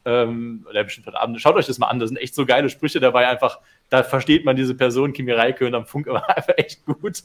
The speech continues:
<laughs> Allein die Sache am geilsten für mich ist zwar jetzt sehr neu,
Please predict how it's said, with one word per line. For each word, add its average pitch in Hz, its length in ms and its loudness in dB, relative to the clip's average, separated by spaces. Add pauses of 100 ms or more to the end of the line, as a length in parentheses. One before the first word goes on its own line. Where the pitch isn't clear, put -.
(100)
<laughs> - 640 -2
Allein 226 360 2 (200)
die 196 80 4
Sache 214 280 2
am 190 120 -2
geilsten 220 420 0
für 175 140 -4
mich 220 240 0 (200)
ist 185 180 0
zwar 165 160 0
jetzt 156 360 -4
sehr 147 160 2
neu, 175 360 4